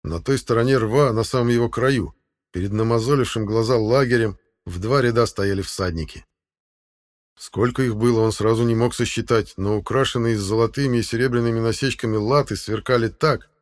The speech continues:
словно намеревались затмить солнце. "Ого!" — сказал объявившийся на стене Торир,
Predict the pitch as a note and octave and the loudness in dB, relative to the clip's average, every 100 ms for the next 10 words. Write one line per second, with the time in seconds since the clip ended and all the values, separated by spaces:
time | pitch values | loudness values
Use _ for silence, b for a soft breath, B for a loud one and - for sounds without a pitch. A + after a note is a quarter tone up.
0 | _ _ - G#2 A2 A2+ A#2 A#2+ A#2 A#2+ | _ _ -10 -4 0 2 2 2 4 2
1 | A2+ G2 A2+ C3 B2 - C3 G#2+ - - | 2 0 -2 -2 -4 -2 -2 -2 -6 -16
2 | _ _ _ _ _ _ _ _ - A#2+ | _ _ _ _ _ _ _ _ 4 6
3 | G#2 D3 F3+ - - _ _ _ _ - | 8 8 6 2 -6 _ _ _ _ -16
4 | F2 E2+ A2+ A#2 G#2+ G#2 A2 A#2+ - G#2+ | -10 -4 -2 0 0 0 -2 -2 -2 -4
5 | G#2+ G2+ - G#2+ A2+ F#2 - C3 F#2+ D#2 | -4 -4 -4 -2 -2 -2 0 2 2 -2
6 | - | -8